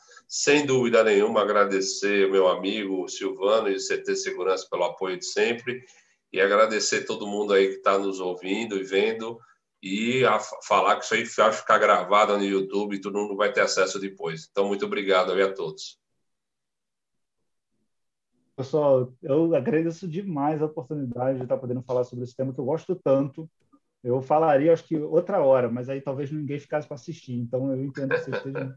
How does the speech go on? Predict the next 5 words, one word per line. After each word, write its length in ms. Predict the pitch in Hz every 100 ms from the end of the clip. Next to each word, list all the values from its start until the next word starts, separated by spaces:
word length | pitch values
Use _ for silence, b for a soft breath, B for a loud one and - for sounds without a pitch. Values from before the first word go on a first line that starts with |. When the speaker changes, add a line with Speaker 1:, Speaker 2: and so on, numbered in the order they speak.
| _
Speaker 1:
<laughs> 160 | _
Speaker 2:
terminando 520 | - 139 139 135 131 131
agora. 440 | 135 120 107 139 _ _ _ _ _
Mas 440 | 131 143 151 147 -
eu 320 | - 165 175